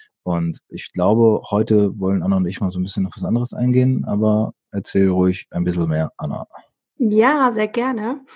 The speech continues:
Speaker 2: Hinter den Kulissen. Ja, wie sieht so ein Alltag aus, wenn man ein Festival veranstaltet? Und ich glaube, bei uns sieben ist der Alltag so verschieden, weil jeder ja ein anderer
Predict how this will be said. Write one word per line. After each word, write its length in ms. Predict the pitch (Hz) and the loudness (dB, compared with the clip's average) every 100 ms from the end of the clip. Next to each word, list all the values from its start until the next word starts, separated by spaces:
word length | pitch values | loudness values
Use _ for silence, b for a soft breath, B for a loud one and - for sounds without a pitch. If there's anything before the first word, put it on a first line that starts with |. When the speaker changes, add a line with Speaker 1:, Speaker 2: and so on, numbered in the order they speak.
| B B B B | B B B B
Speaker 2:
Hinter 260 | - 311 311 | 0 0 2
den 220 | 277 254 | 2 2
Kulissen. 800 | - 262 247 247 190 185 190 - B B B B B _ | 2 2 2 2 -4 -4 -6 -8 B B B B B _
Ja, 380 | 254 214 180 - 220 | 2 4 4 0 0
wie 320 | 269 330 330 | 4 4 4
sieht 180 | 311 277 | 2 2
so 60 | |
ein 160 | 262 247 | 0 2
Alltag 480 | - 247 247 233 185 | 0 0 -2 -2 0
aus, 320 | 208 233 - | 0 0 -2
wenn 100 | 226 | 0
man 160 | 233 | -2
ein 300 | - 208 220 | -2 -2 -2
Festival 460 | 214 320 320 190 185 | 0 -2 0 0 0
veranstaltet? 920 | - - 196 - 185 185 254 277 - - | -2 -4 -4 -2 0 0 0 -2 -2 -6
Und 420 | 208 208 214 - | -2 0 -2 -6
ich 120 | - | -10
glaube, 280 | - 226 254 | 0 2 4
bei 160 | 226 220 | 2 0
uns 240 | 220 - | -2 -2
sieben 380 | 254 254 247 254 | 0 0 0 -4
ist 180 | 220 - | -4 -2
der 140 | - | 0
Alltag 340 | 214 220 220 | 0 0 -6
so 200 | - 233 | 0 0
verschieden, 680 | 262 233 - 254 262 226 247 | 0 -2 -2 -2 -2 -2 0
weil 140 | 214 196 | 0 0
jeder 300 | 214 247 233 | 0 0 0
ja 260 | 214 214 - | 0 0 -2
ein 120 | 220 | -2
anderer 680 | - 226 226 214 214 214 | -2 0 0 -2 -2 -2